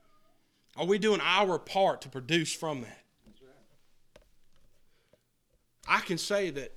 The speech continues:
I've not done my entire part. But as I studied this message again, it had been a while since I'd looked it over.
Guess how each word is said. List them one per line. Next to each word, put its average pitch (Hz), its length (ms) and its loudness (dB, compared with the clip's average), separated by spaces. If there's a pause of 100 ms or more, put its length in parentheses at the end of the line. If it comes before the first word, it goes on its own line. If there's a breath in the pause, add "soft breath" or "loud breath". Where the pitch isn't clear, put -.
(120)
I've 185 280 0
not 185 280 0
done 202 360 2
my 175 280 2
entire 165 320 -2
part. 175 460 -10 (1400)
But 147 100 -2
as 170 140 0
I 180 80 2
studied 208 400 4
this 185 180 2
message 175 380 0
again, 147 240 -2
it 180 140 2
had 165 100 -4
been 165 140 0
a 151 40 0
while 147 340 2
since 147 240 -6
I'd 147 120 -2
looked 165 240 -4
it 151 80 -4
over. 139 300 -6